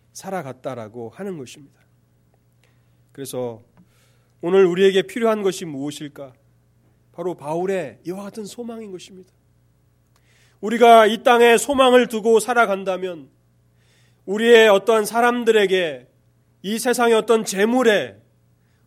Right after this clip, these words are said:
우리의 하고 있는 어떤 일에 우리의 소망과 가치를 두고 살아간다면 우리는 환난 앞에서 쉽게 무너져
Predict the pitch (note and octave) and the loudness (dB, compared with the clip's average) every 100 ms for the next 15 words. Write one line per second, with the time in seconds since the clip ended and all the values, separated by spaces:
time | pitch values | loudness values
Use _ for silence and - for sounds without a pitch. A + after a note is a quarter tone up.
0 | - G3+ A#3 A#3 B3 C4 C4+ B3+ A#3 G#3 | -10 -4 4 4 4 0 0 2 2 4
1 | A#3+ G#3+ A#3 B3 A#3+ G#3 A3 A#3 - - | 2 2 2 4 4 2 0 -2 -2 -6
2 | D4+ C4+ B3+ A#3 - G3 - B3 A#3 - | 0 0 2 0 0 -6 -8 -8 -10 -10
3 | F#3+ G3+ A3 G3+ F#3 E3 D#3 D3+ A#2 _ | -10 -8 -8 -10 -10 -12 -14 -16 -18 _
4 | _ _ E3 A3 G3+ A3+ D3 F#2 _ _ | _ _ -10 -6 -4 -6 -8 -18 _ _
5 | _ _ _ _ _ _ _ _ _ _ | _ _ _ _ _ _ _ _ _ _
6 | _ _ - C#4 C#4 C4 A3+ A#3 G#3+ A3 | _ _ -14 -8 -4 -4 -6 -4 -6 -6
7 | G#3+ A#2+ _ - D4+ D#4 D4+ A3 F#3+ A3 | -12 -14 _ -10 -10 -8 -8 -6 -2 -2
8 | G#3+ F3+ | -2 -10